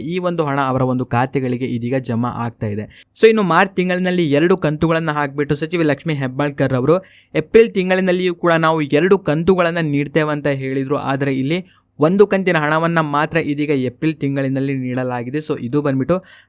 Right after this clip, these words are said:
ಹದಿನೆಂಟನೇ ಕಂತಿನ ಒಂದು ಹಣ ಆಗಿರುತ್ತೆ. ಇನ್ನು ನಾಳೆ ಬಂದ್ಬಿಟ್ಟು ಯಾರಿಗೆಲ್ಲ ಇದೀಗ ಹದಿನೆಂಟನೇ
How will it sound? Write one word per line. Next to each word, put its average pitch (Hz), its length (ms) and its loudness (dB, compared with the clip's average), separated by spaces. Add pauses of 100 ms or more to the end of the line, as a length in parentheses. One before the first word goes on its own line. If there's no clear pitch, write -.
ಹದಿನೆಂಟನೇ 190 580 0
ಕಂತಿನ 160 280 -2 (120)
ಒಂದು 151 140 -2 (100)
ಹಣ 135 120 -4 (180)
ಆಗಿರುತ್ತೆ. 127 400 -4
ಇನ್ನು 151 120 -4 (140)
ನಾಳೆ 143 340 2
ಬಂದ್ಬಿಟ್ಟು 139 320 0 (460)
ಯಾರಿಗೆಲ್ಲ 208 520 4
ಇದೀಗ 180 200 0 (120)
ಹದಿನೆಂಟನೇ 160 520 -2